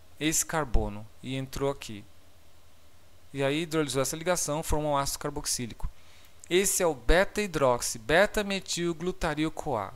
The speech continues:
não hidroximetil-glutaril, é, coa. Bom, ainda não está como eu quero. Eu tenho aqui esse O H que não, não faz parte da, das intenções da Sara, então eu vou pegar aqui, é,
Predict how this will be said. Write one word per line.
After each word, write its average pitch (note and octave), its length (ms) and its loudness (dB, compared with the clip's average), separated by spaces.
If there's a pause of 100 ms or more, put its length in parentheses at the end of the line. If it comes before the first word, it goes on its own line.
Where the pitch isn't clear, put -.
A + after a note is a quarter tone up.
não C3+ 220 -10
hidroximetil-glutaril, A#2 1000 -6 (840)
é, G#2 460 -8 (400)
coa. B2 360 2 (680)
Bom, G3 220 4
ainda A3 260 0
não B3 140 -2
está A3+ 320 2
como A3+ 480 -4
eu B3 240 -2 (100)
quero. C3+ 540 0 (640)
Eu G3 200 0
tenho F3 340 -2
aqui F3 300 -4
esse E3+ 240 0
O E3 40 4
H C#3 460 2
que - 240 -12
não, D#3+ 360 -8
não E3 200 -10
faz D#3 240 -2
parte C3+ 320 -2
da, C3 140 -2
das A#2+ 240 -10
intenções B2 440 -12
da A#2 80 -10
Sara, E3 200 -6
então F3 160 -6
eu E3 40 -6
vou F#3 120 -2
pegar C#3+ 380 6
aqui, F3+ 380 -4 (480)
é, A#2+ 600 -4